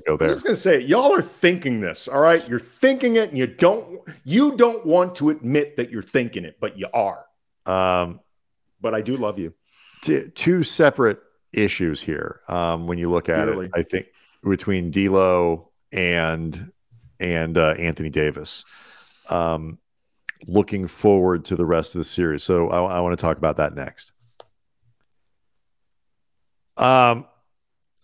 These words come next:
Speaker 1: I, there, we'll, we'll, it's where we tweeted out the clip, uh, before we get back to the individual players, of Dillon Brooks,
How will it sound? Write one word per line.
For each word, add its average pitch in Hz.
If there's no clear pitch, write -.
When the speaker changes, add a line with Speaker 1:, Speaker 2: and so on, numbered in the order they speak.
Speaker 1:
I, 151
there, 147
we'll, 175
we'll, 165
it's 147
where 170
we 185
tweeted 302
out 131
the -
clip, 87
uh, 98
before 101
we 117
get 101
back 95
to 101
the 90
individual 87
players, 80
of 92
Dillon 156
Brooks, -